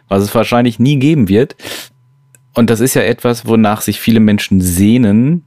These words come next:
Sicherheit zu haben über die Rationalität der Wissenschaft. Und was wir halt eher auch mittlerweile sagen, ist, naja, die Entscheidung liegt im Endeffekt bei dir,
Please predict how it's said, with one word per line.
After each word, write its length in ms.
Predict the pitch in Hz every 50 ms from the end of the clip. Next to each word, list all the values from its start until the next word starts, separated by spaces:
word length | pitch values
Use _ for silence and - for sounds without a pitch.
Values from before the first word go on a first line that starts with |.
| _ _
Sicherheit 720 | - 98 90 110 - - 123 104 107 101 101 104 101 - -
zu 220 | - 101 92 90
haben 320 | 92 92 95 104 107 110
über 260 | - 101 104 113 107 101
die 140 | 95 98 101
Rationalität 800 | 101 104 - - - 98 95 95 92 92 - - 104 95 -
der 100 | 92 87
Wissenschaft. 720 | 92 104 98 - - - - - - - - - - - _ _ - -
Und 180 | 117 117 95
was 220 | - 104 - - 113
wir 320 | 117 127 127 120 117 107
halt 300 | 110 107 107 101 - - _ _ _ _ - _ _ _
eher 340 | - 113 117 127 131 127 -
auch 160 | - 110 110
mittlerweile 640 | 113 120 117 117 113 110 110 110 110 107 107 - - -
sagen, 360 | - 98 104 95 98 110 113 113
ist, 220 | 113 104 - -
naja, 300 | - - 92 107 107 107
die 100 | 98 107
Entscheidung 460 | 98 104 - - 104 110 117 117 107
liegt 180 | 95 107 104 -
im 120 | 101 95
Endeffekt 420 | 95 104 - 104 - - 98 - -
bei 100 | 95 87
dir, 480 | - - 92 98 107 120 135 147 156